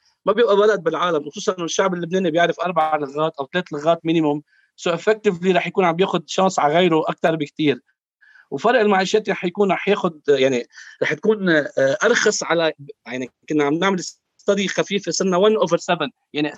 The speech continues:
صرنا أرخص حتى من الهند. So هيدي it's attractive.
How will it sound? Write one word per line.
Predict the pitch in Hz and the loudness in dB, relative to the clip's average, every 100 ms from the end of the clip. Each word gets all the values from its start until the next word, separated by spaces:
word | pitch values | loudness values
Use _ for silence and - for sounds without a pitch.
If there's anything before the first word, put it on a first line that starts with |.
| _ - | _ -10
صرنا | 190 190 - | -2 0 2
أرخص | 233 214 - | 0 0 -2
حتى | 214 - | -6 -2
من | 185 | 0
الهند. | 175 151 175 - _ _ _ _ _ _ _ - | 2 2 2 0 _ _ _ _ _ _ _ -2
So | |
هيدي | 165 262 254 214 | 0 2 0 -2
it's | - | -2
attractive. | 190 202 214 208 131 - | 0 2 0 -2 -6 -6